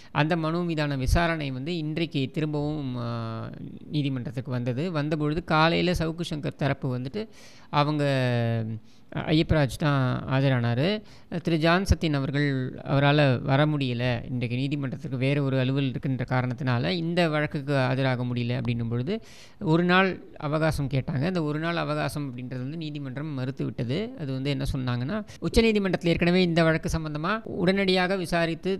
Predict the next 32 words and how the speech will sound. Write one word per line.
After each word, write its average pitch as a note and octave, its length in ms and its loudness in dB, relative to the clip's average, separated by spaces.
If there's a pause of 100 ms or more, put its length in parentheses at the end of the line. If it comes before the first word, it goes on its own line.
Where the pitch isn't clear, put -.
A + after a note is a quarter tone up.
தீர்ப்பு F3 320 -4
வழங்க D3+ 280 0
வேண்டும் C#3+ 360 -4
அப்படின்ற D3+ 480 -4
ஆணை D3+ 300 0
இருக்கின்ற C#3 360 -4
நிலையில C3 400 -2 (380)
இதை F#3 300 4
வந்து F3 240 -2
நம்ம F3 240 -2
ஒத்திவைப்பது D#3 500 -2
என்பது C#3+ 280 0
சரி C#3+ 220 8
வராது, C3 400 2
வேண்டுமென்றால் D3+ 680 4 (320)
மதியத்திற்கு G3+ 560 4
ஒத்திவைப்போம் D3+ 500 2
அப்படின்னு C3+ 320 2
சொல்லிட்டு C#3 240 2
மதியம் F3+ 340 12
இரண்டரை F3 320 2
மணிக்கு D#3 280 -4
மீண்டும் E3 340 -4
அது C3 220 -2 (400)
அவங்க B2+ 380 2
விசாரணை A#2+ 200 6 (240)
துவங்கியது. A#2+ 460 2
விசாரணை E3 420 6
துவங்கிய C#3+ 360 0
பொழுது B2 220 -8
அந்த F3 140 -6
வழக்குடைய, D3 540 0